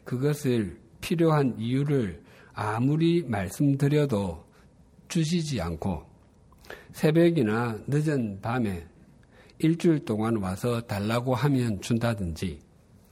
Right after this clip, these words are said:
삼 일을 굶고 와서 오면 주는 부모가 있다면 그 부모는 티비 프로그램,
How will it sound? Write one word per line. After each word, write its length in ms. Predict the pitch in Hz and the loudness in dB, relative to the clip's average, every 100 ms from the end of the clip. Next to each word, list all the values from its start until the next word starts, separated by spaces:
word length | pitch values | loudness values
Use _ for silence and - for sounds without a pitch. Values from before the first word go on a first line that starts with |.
| - - - - | -20 -20 -20 -20
삼 280 | - 185 185 | -6 2 4
일을 340 | 170 135 117 92 | 4 2 -2 -4
굶고 420 | - 127 113 151 | -2 -2 0 2
와서 600 | 151 101 90 117 117 110 - - - - - - - - - - | 2 0 0 0 0 -2 -10 -20 -20 -20 -20 -20 -20 -20 -14 2
오면 560 | 143 135 110 107 71 - | 2 4 2 -2 -6 -10
주는 420 | - 151 147 139 | 0 2 2 0
부모가 420 | 143 147 151 135 | 0 2 2 0
있다면 580 | 104 - 90 95 101 85 - _ - - - - | -2 -4 -4 -4 -6 -8 -16 _ -20 -20 -20 -10
그 240 | - 147 | -2 -2
부모는 720 | 143 160 156 160 131 104 90 73 - - - - | 0 0 2 4 2 2 -2 -6 -20 -20 -20 -12
티비 360 | - 160 151 143 151 | 0 2 4 2 0
프로그램, 580 | 135 123 113 98 85 | -2 -2 0 -2 -4